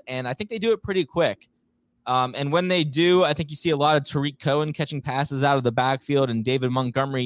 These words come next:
isn't gonna see, uh, fifteen to twenty carries. I, I, you know, when I close my eyes, that's just how I see this game playing out.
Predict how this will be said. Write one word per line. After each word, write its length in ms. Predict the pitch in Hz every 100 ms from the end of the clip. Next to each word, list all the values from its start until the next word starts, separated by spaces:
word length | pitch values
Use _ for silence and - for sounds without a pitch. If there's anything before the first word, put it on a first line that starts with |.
| 117
isn't 300 | 131 135 127
gonna 240 | 123 120
see, 520 | 117 131 127 123 120 110 _ _ _ _ _ -
uh, 220 | 127 117
fifteen 640 | 113 139 127 - 123 127 123
to 120 | 131
twenty 400 | - - 131 127
carries. 640 | 113 131 120 120 120 120 117
I, 80 | 131 -
I, 80 | 117
you 160 | 143 123
know, 200 | 113 110 - _ -
when 120 | 160
I 60 |
close 320 | 160 180 180 170
my 180 | 165
eyes, 260 | 147 139 131
that's 140 | 147
just 140 | 143 -
how 180 | 139 135
I 120 | 135
see 320 | - 123 120
this 180 | 131 127
game 480 | - 117 113 110 113 120 123
playing 360 | 139 117 110
out. 300 | 110 107 101